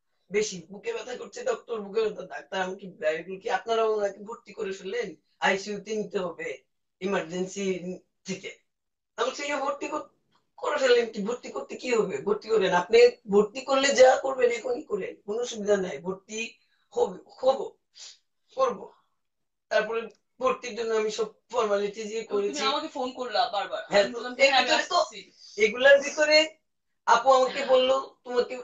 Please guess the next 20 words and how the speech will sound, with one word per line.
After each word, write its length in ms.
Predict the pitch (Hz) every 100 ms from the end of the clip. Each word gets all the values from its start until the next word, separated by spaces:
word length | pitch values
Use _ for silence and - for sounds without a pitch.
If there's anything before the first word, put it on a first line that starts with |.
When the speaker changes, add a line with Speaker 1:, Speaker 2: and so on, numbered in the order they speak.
| -
Speaker 1:
বারবার 680 | 196 208 214 240 247 - - 202
ইয়েকে 260 | 220 240
phone 240 | 240 233 208
করতে, 280 | 220 233
তোমাকে 300 | 220 226 226
phone 200 | 208 214
করতে," 540 | 196 - - 226 226 - _ _ _ _ _
এবং 580 | 196 196 208 208 202 - _ _ _ _ _ _ _ _ _ -
ওনার 280 | 226 247 240
হাজবেন্ড 460 | 233 196 214 170 - _ _ _ _ _ _ _ 214
Speaker 2:
রুমি। 300 | 202 180 - _
Speaker 1:
হ্যাঁ, 200 | 226 208
রুমি 380 | 202 208 196 - _ _ _ 196
রহমান 440 | 208 196 208 - - _ _ _ _
বলল 180 | 208 220
কি, 100 | 247
"তোর 160 | 277 269
দুলাভাইকে 380 | 269 269 277
phone 260 | - 269 262
কর, 240 | - 247